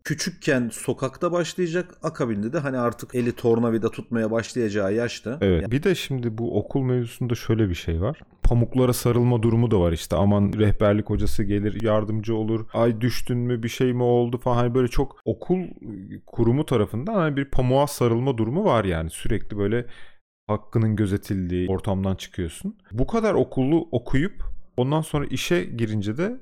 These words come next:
Speaker 2: e, terapiden çıkamıyorsun.
Speaker 1: <laughs>
Speaker 2: İşte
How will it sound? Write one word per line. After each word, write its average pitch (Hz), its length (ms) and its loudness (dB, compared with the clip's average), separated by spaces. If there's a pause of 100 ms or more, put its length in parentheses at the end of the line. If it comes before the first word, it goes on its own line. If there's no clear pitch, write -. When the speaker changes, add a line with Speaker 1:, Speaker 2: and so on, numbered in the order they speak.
(200)
Speaker 2:
e, 117 180 -2
terapiden 185 460 0
çıkamıyorsun. 92 600 -2 (400)
Speaker 1:
<laughs> - 460 -6
Speaker 2:
İşte 139 320 -4